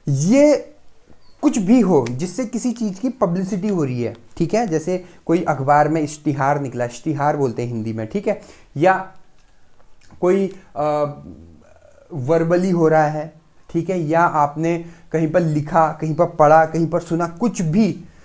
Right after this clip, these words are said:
जिससे किसी स्पेसिफिक प्रोडक्ट का क्या हो रहा है, पब्लिसिटी हो रही है, उसका प्रचार हो रहा है, उसे हम बोलेंगे एडवर्टाइजमेंट, ऐड।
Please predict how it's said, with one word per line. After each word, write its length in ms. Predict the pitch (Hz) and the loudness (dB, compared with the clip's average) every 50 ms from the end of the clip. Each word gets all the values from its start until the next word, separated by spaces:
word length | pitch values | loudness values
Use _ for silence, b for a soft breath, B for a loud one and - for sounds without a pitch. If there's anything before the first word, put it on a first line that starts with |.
| B B B 139 | B B B -6
जिससे 460 | 127 165 196 196 - - 240 262 262 | -4 -2 -2 -4 -2 0 0 0 0
किसी 300 | 247 - 208 - 233 226 | 0 -4 -4 -4 -4 -4
स्पेसिफिक 640 | 226 - - 202 185 - 208 196 202 - 226 233 - | -4 -6 -8 -10 -6 -6 -6 -6 -4 -6 -8 -6 -4
प्रोडक्ट 380 | 180 170 160 170 175 - - | -2 0 0 0 0 -2 -4
का 200 | - - 196 190 | -2 2 2 2
क्या 160 | 185 - 202 196 | 4 6 6 6
हो 140 | 185 175 | 6 4
रहा 160 | 165 160 160 160 | 2 2 2 0
है, 300 | 160 185 214 208 - - | 0 -2 -6 -6 -8 -8
पब्लिसिटी 500 | - 156 151 151 156 156 156 165 160 185 | -6 -6 -4 -4 -6 -6 -6 -10 -10 -8
हो 120 | 185 165 156 | -6 -6 -4
रही 100 | 151 156 | -4 -4
है, 60 | 160 | -4
उसका 160 | 156 160 185 - | -4 -6 -8 -10
प्रचार 460 | - 151 139 - 143 143 160 160 151 | -8 -12 -10 -6 -4 -4 -2 -4 -4
हो 80 | 139 | -6
रहा 140 | 131 131 131 | -6 -6 -6
है, 220 | 131 135 160 170 - | -6 -6 -8 -10 -12
उसे 200 | 170 170 - 175 | -12 -12 -10 -12
हम 160 | 160 156 143 | -10 -10 -10
बोलेंगे 400 | 135 127 127 127 127 147 185 190 B B B B B B _ - | -10 -10 -10 -8 -6 -6 -6 -6 B B B B B B _ 2
एडवर्टाइजमेंट, 920 | 175 175 165 160 156 175 180 - - 131 117 113 113 117 110 117 113 - - - | 2 4 4 2 0 0 -2 -2 -6 -8 -8 -10 -10 -10 -12 -12 -12 -14 -12 -8
ऐड। 200 | 143 127 110 98 | -4 -4 -4 -4